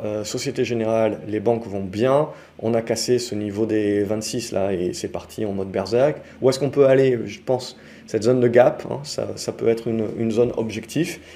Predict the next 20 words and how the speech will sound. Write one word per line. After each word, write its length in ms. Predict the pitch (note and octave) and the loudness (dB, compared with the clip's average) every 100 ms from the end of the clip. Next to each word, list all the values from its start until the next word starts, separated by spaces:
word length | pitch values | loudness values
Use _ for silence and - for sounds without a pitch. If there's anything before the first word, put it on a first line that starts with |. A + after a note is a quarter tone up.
| - | -6
Et 100 | - | 4
après, 320 | A#2 A2+ - D3+ | 6 6 6 6
bah, 80 | |
il 60 | A#2+ | 6
faudra 380 | - A#2 G#2 A#2 | 2 0 0 0
s'attendre 360 | - A2 B2+ | -2 -2 0
à 60 | A2+ | 0
un 40 | |
petit 200 | G2 - | 0 -4
peu 160 | G#2+ B2 | -6 -4
une 100 | A#2 | -2
conso 420 | G#2+ G#2+ - C#3 | -4 -4 0 0
sans 160 | D#3 B2+ | 0 0
remise 320 | A2 B2 A2+ | 0 0 0
en 80 | A2 | -2
cause 280 | G2+ A#2+ A#2 | 0 0 0
de 60 | |
la 120 | G2 | -4
tendance 340 | G2 G#2 G#2 - | -4 -6 -6 -8
haussière. 400 | - - B2 | -2 2 2